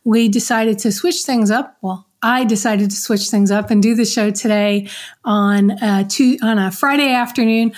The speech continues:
which, by the way, happens to be the day that is the beginning of my seventh year on the air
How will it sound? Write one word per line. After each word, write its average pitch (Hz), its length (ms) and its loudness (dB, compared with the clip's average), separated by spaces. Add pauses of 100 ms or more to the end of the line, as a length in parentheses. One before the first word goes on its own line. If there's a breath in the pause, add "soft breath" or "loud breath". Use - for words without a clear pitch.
(200 loud breath)
which, 349 340 0
by 302 160 0
the 247 120 2
way, 202 240 0
happens 294 460 -2
to - 120 -6
be 196 340 -2 (440 loud breath)
the 226 200 2
day 262 540 2
that 226 260 -2
is 226 540 0 (260)
the - 140 0
beginning 247 480 2
of 233 160 0
my 240 160 2
seventh 277 600 -2
year 220 480 2
on 240 220 2
the 277 140 0
air 190 300 -4